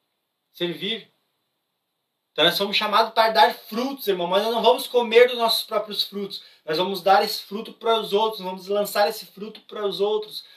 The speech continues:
Nós vamos lançar para os outros, vamos edificar a vida de outras pessoas. Nós vamos ajudar outras pessoas a crescer, a ser fortes.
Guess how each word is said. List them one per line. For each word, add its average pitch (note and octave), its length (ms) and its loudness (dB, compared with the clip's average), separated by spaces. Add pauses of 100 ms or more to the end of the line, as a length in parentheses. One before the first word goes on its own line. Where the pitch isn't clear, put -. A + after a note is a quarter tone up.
(180)
Nós E3+ 120 -4
vamos G3 200 -4
lançar G#3 440 0
para A3+ 160 -2
os G3 140 -4
outros, G#3+ 240 -4
vamos F#3+ 240 -6
edificar G3+ 580 -2
a G#3+ 40 -2
vida G#3 180 -8
de G#3 80 -10
outras G#3 220 -10
pessoas. G#3 600 -4 (460)
Nós F#3 160 2
vamos G#3 240 0
ajudar G3+ 400 0
outras - 220 -6
pessoas G#3 340 -4
a G#3+ 80 -2
crescer, G#3+ 560 -4
a G3+ 60 -6
ser G3 180 -8
fortes. - 640 2